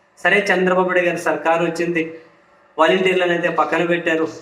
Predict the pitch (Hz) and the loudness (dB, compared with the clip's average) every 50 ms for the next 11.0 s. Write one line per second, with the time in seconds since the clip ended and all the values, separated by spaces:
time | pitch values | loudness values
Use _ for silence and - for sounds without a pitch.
0 | - - _ _ _ _ - 131 139 143 135 147 143 147 160 160 165 165 160 160 | -20 -20 _ _ _ _ 0 0 2 2 2 2 2 2 0 0 -2 -4 -4 -2
1 | 165 156 147 135 143 151 156 165 160 160 160 160 160 160 160 160 156 - - 156 | 0 0 0 2 0 0 -2 -2 -2 -2 -2 0 0 0 0 0 -2 -2 -4 -2
2 | 151 151 151 147 143 - 151 151 151 147 147 143 127 120 - - - _ _ _ | -2 0 0 -2 -2 -2 -2 -2 0 0 -2 -2 -4 -8 -12 -18 -20 _ _ _
3 | _ _ _ _ _ _ _ _ - - 165 156 180 185 185 196 196 190 190 180 | _ _ _ _ _ _ _ _ -2 0 2 4 4 2 2 2 2 2 2 2
4 | - 180 180 180 165 175 165 170 165 165 160 165 165 160 - 170 160 160 160 156 | 0 0 -2 0 -2 -2 0 -2 -2 -2 -2 -4 -4 -4 -4 -4 -4 -2 -2 -2
5 | - 160 143 - 165 160 170 175 175 175 165 160 156 156 151 - - 160 160 151 | -2 -4 -6 -4 0 0 2 2 2 0 0 0 -2 -2 -4 -4 -6 -6 -4 -2
6 | 147 147 147 147 147 143 135 - - - - - _ _ _ _ _ _ 175 170 | -2 -2 -2 -2 -4 -4 -6 -6 -10 -18 -20 -20 _ _ _ _ _ _ -4 -2
7 | 175 170 170 - 180 180 185 180 185 180 180 170 160 165 165 165 160 156 160 156 | 0 -2 0 0 0 0 0 0 0 0 0 0 0 0 0 0 -2 0 -2 0
8 | 156 156 147 143 143 143 147 147 139 139 139 139 131 135 123 - 135 123 - - | 0 0 0 0 -2 -2 -2 -2 -2 -2 -2 -2 -2 -4 -4 -4 -6 -8 -6 -6
9 | 135 123 123 123 120 120 120 120 117 113 - 123 113 113 117 113 117 113 113 117 | -6 -4 -2 -4 -2 -2 -4 -4 -6 -6 -6 -6 -4 -4 -4 -4 -4 -6 -6 -6
10 | 113 117 120 120 120 117 117 117 123 127 127 131 131 127 135 127 - 143 147 151 | -8 -6 -6 -4 -2 -2 -2 -2 -4 -6 -6 -4 -6 -6 -6 -6 -6 -6 -6 -6